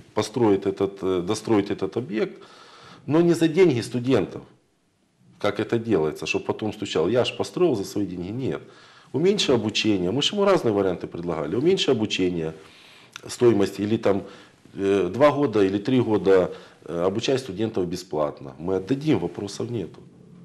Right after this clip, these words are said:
Но только чтобы реально был эффективный результат. Мы привели несколько примеров. «Давайте отдайте нам в городскую собственность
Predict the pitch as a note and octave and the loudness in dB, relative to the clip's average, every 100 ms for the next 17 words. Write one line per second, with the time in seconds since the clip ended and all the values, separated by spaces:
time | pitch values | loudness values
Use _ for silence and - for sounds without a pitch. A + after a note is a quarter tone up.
0 | - E2+ F2 A#2 A2 G2+ E3 D3+ B2 G2+ | -14 -10 -4 -2 -2 -2 2 2 2 2
1 | G#2 A2+ B2 G#2+ F2+ - F#2 - E2+ - | 2 4 2 0 0 -2 -2 -6 -10 -6
2 | G2 G2+ G2+ B2 B2+ D2 - - - - | -2 -2 -2 -4 -4 -4 -4 -10 -20 -20
3 | - _ _ _ - - F#3+ F#3+ F3 E3 | -20 _ _ _ -6 2 2 6 4 6
4 | D#3+ D3 C#3 C3 A#2+ - A2 A2 G2 F#2 | 4 2 0 -2 -2 -2 0 2 2 2
5 | A2+ A#2 - F#2+ G#2 F#2 G2 F#2 F2 B1+ | 4 2 0 0 2 0 0 -2 -2 -4
6 | D#2+ F#2 F2+ - F#2+ - G#2+ - - E2+ | -4 -4 -4 -4 -4 -4 -6 -6 -8 -6
7 | E2 | -6